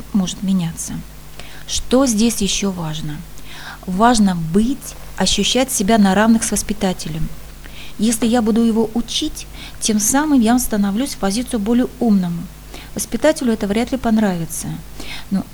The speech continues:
обычно собеседникам это неприятно, тем более педагогам, которые сами привыкли всех учить. Если я попадаю в позицию маленького ребенка, этому может способствовать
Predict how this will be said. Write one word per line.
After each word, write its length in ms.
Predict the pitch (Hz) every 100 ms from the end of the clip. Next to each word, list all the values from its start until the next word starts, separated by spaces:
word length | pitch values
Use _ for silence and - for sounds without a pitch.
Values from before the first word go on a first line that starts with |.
| -
обычно 360 | 190 214 - 233
собеседникам 720 | 226 202 220 240 214 214 208
это 200 | 202 214
неприятно, 680 | 208 214 233 254 311 254 185 - -
тем 180 | - 208
более 220 | 233 226
педагогам, 800 | - 190 226 202 196 185 175 - -
которые 340 | 190 190 190
сами 320 | - 233 254
привыкли 420 | - 175 196 208
всех 320 | 196 - 165 -
учить. 280 | - 151 - - - - - - - - -
Если 380 | - 180 254 262
я 180 | 240 254
попадаю 480 | 247 - 233 240 247
в 40 |
позицию 480 | - 220 247 - 226
маленького 560 | 220 233 233 226 220 226
ребенка, 580 | 226 240 302 285 160 160 - - - - -
этому 340 | 220 220 214 220
может 300 | 220 214 214
способствовать 800 | - 208 285 285 - 185 175